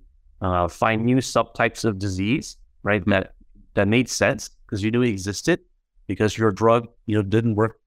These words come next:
on everybody, right? It only works on, you know, fifty percent of grade two diseases, right? And you wonder why, 'cause there actually might be three subtypes of grade two, A, B, and C, but the current methods you use only sees one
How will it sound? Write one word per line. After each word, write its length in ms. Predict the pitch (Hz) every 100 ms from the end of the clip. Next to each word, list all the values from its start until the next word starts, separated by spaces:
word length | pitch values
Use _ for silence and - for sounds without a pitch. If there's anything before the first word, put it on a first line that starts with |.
| _ -
on 160 | 101 95
everybody, 540 | 98 113 117 123 165 _ -
right? 200 | - 98
It 20 |
only 220 | 104 107 101
works 260 | 98 92 -
on, 220 | 98 90
you 80 | 92
know, 60 |
fifty 280 | 92 - -
percent 420 | 92 98 107 107 -
of 180 | 98 87
grade 260 | 107 101
two 280 | - 101 107 _ _ _ _ _ _
diseases, 640 | 110 95 107 113 143 - _ -
right? 160 | 92 -
And 140 | 92
you 80 | 98
wonder 260 | 98 92 92
why, 320 | 85 87 120 _ _ -
'cause 180 | - 92
there 100 | 107
actually 420 | 110 - - 110
might 200 | 107 107
be 100 | 101
three 560 | 95 - 131 135 104 - _ _ -
subtypes 520 | - 165 - 92 -
of 120 | 92
grade 240 | 85 87 -
two, 300 | - 82 78
A, 140 | 101
B, 220 | 101 104 98
and 120 | 87
C, 300 | - 147 92
but 320 | 92 98 - _ _ _
the 100 | 104
current 320 | - 123 123
methods 320 | 117 110 113
you 60 | 110
use 320 | 107 143 113
only 200 | 110 110
sees 300 | 107 107 101
one 340 | 90 85 90